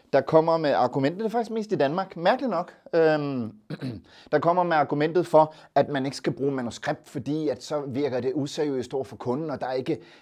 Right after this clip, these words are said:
der er en eller anden distance, og kunderne kan høre, at du men-, øh, læser op af manuskript. Øhm, og det er faktisk, øh, og det er faktisk folk, der modsiger sig selv, fordi at, øh, når de så selv skal, skal sælge eller undervise og så videre,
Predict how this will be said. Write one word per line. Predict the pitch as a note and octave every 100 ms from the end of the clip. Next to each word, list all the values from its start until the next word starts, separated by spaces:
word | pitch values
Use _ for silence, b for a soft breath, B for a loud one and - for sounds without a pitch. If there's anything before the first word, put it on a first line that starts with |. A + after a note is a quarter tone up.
| -
der | A#2+
er |
en | D3
eller | C#3
anden | C#3+
distance, | C3+ - A#2+ C3 -
og | A#2+
kunderne | - C#3+ D#3+ E3
kan | -
høre, | G#2+ C#3+ F#3
at | F#3+
du | D#3+
men-, | D3 C#3 B2+
øh, | A#2+ A2+
læser | A#2+ B2
op | B2 C#3+
af |
manuskript. | C3 A2+ - G#2+ G#2+ - _ b b b A#2
Øhm, | A#2 A2 A2 A2 G#2+ G2+ F2+ - - B B -
og |
det | A#2
er |
faktisk, | C3+ D3 D#3 - C3+
øh, | B2 A2+ G2+ G2 F2+ b b
og | D#3
det |
er | E3
faktisk | E3+ - E3
folk, | D#3 F3
der | F3
modsiger | D3+ D3 E3+ - E3+
sig | B2+ B2+
selv, | - D3 D#3
fordi | - C#3+ D3+ D3
at, | C#3 B2+ -
øh, | B2+ B2 A#2+
når | C3
de | B2
så | F#3+
selv | F3+ F#3+ F#3+
skal, | - E3 C#3+ B2 A#2+ A2
skal | - C#3 -
sælge | - D3 F3
eller | D#3+
undervise | B2+ D3 D3 D3+ C#3
og |
så | B2 C#3
videre, | C3+ C#3